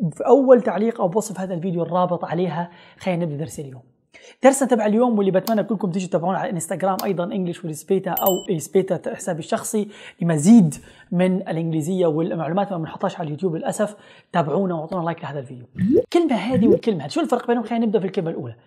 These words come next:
عندي هذه الكلمه، هذه ايش معناها ولفظها؟ هذه معناتها بروفيت، بي قويه، بروفيت.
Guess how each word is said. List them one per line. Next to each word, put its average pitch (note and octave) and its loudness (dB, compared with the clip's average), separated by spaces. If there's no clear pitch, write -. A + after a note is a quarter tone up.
عندي C4 0
هذه E4 -6
الكلمه، D3+ -6
هذه D#3+ -2
ايش C4 2
معناها G#3 0
ولفظها؟ F3+ -4
هذه C#4+ -2
معناتها A3+ -6
بروفيت، - -6
بي A3 4
قويه، D3+ -6
بروفيت. - -4